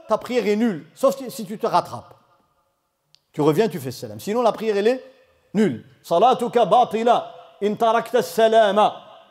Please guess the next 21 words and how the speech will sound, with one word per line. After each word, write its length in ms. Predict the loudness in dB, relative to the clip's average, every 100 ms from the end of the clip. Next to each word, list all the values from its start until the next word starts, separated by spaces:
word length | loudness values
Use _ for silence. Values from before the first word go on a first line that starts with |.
| _ _ _ _ _ _ _ 0
ولم، 560 | 4 4 2 -2 -8 -14 _ -18 -6
ها، 120 | -6
تستدركه. 800 | -2 -2 2 0 0 -4 -4 -6 -8 -20 _ _ _ _ _ _ _ _ _ _ -2
واضح؟ 420 | 2 4 2 0 -14 -20 -20 _ _ _ _ 0
طيب. 340 | 2 2 -4 -12 _ _ _ _ _ _ _ _ _ _ _ _ _ _ _ _ _ _ _ _ _ _
ما 200 | -2 2
هي 200 | 4 4
صيغة 320 | 2 0 0 -2
السلام 400 | -8 -12 -14 -16 _ _ _ _ _ _ _ _ _ _ _ _ _ _ _ _ -2
الذي 500 | 2 2 2 -2 -4 -8
نقل 420 | 0 0 2 2
عن 220 | 2 2 0
النبي 420 | -2 -2 -2 -4
صلى 220 | -2 -4
الله 340 | 0 0 0
عليه 200 | -2 -2 -4
وسلم, 360 | -6 -10 -14
ce 80 | -14
qui 200 | -4 0
est 40 |
rapporté 480 | 2 2 0 -6 -14